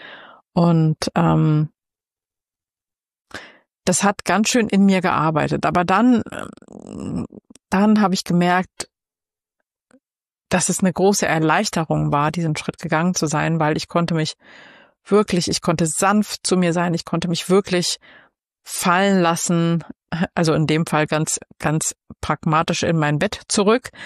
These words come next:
Und, ähm, es fühlte sich auch nach Respekt mir selbst gegenüber an. Und plötzlich kam dieser Gedanke,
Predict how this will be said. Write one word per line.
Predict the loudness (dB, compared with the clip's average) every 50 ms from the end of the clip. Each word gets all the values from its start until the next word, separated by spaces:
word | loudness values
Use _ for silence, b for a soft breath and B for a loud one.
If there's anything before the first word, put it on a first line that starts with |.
| B B B B B B B B _ 0
Und, | 2 4 4 4 4 4 2 2 0 -4 -10 -8 -4
ähm, | -2 0 2 2 2 2 2 2 2 0 0 -2 -4 _ _ -6
es | -4 -2
fühlte | -2 0 0 0 2
sich | 0 0 -2 0 -2
auch | -2 0 2
nach | 0 0 0 0 0
Respekt | -2 -2 -2 -4 -4 -4 -4 -6 -8 -8 -2 0
mir | 2 2 2
selbst | 2 2 2 2 0 0 -2 -6 -6 -6 -8 -16 _ _ _ _ _ _ _ _ _ _ _ _ 0
gegenüber | 0 2 2 2 0 0 -2 -2 -2 -2 -2
an. | -2 -4 -4 -6 -8 -12 _ _ _ _ _ _ _ _ _ _ _ _ _ _ _ _ _ _ _ _ _ _ _ _ _ _ _ _ _ _ _ _ _ _ _ _ -20 B B B B B B B B _ _ -4
Und | -4 0
plötzlich | 0 0 0 0 -2 0
kam | 0 2 2 4 4
dieser | 4 2 2 2
Gedanke, | 0 -2 0 0 0 2 2 0 0 -2 -4 -4 -4 -6 -6